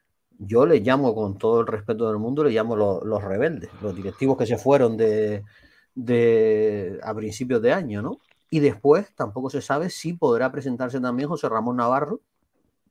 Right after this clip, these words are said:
que ya se presentó en las últimas elecciones hace,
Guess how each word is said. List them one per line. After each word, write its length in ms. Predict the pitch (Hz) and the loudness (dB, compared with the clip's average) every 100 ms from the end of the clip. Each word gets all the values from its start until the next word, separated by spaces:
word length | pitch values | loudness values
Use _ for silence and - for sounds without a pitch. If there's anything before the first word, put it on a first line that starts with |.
| _ | _
que 140 | - 110 | -8 -6
ya 100 | 113 | -4
se 120 | - | -6
presentó 360 | 117 113 104 123 | -6 -8 -6 -4
en 60 | |
las 80 | 117 | -4
últimas 320 | 117 127 120 | -6 -4 -4
elecciones 460 | 117 110 - 170 127 | -4 -6 -4 -4 -6
hace, 320 | 117 117 101 | -6 -6 -8